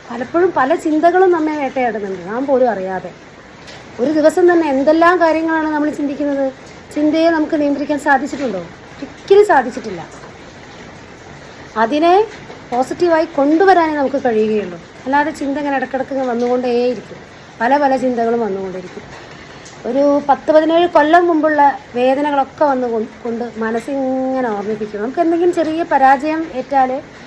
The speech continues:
ആ കാലത്തെ വേദനകളെല്ലാം ഇങ്ങനെ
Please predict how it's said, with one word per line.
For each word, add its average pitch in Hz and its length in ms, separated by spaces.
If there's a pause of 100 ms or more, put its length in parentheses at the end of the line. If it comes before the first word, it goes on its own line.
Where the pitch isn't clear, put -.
(260)
ആ 302 280 (100)
കാലത്തെ 277 360
വേദനകളെല്ലാം 269 1200 (360)
ഇങ്ങനെ 269 320